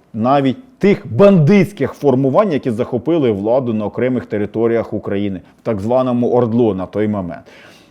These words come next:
Ну, але я не здивуюся, що Дональд Трамп з його зневажливим ставленням до оон, з його зневажливим ставленням до, е, будь-яких інших інституцій, що забезпечують функціонування міжнародного,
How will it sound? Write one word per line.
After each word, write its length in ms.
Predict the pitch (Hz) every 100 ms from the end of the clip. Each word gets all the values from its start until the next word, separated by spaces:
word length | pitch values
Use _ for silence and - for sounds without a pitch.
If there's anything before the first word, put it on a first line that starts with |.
| _
Ну, 180 | 226 262
але 440 | 254 160 190 220 - - 117 110
я 180 | 120 190
не 140 | 165
здивуюся, 800 | 123 117 120 175 151 - 107 101 98
що 360 | - 104 98
Дональд 420 | 98 107 101 95
Трамп 320 | - 117 120 95
з 60 |
його 220 | 95 95
зневажливим 680 | 92 107 117 120 98 101 98
ставленням 760 | 95 - 110 98 92 92 90 85
до 260 | 98 98 -
оон, 420 | 104 107 147 135
з 80 | 104
його 240 | 101 113
зневажливим 720 | 98 107 110 113 98 98 98
ставленням 760 | 90 107 104 95 92 92 95 92
до, 220 | 104 101 - - _ 95
е, 180 | 101
будь-яких 640 | 101 107 135 117 113 101 143
інших 380 | 160 147 123
інституцій, 840 | 127 120 135 104 131 123 123 110 101 - _ _ _ _ _ _ _
що 160 | - 113
забезпечують 720 | 107 104 101 135 131 120 104
функціонування 640 | 117 - 113 117 117 110
міжнародного, 840 | 107 104 107 107 101 101 98 104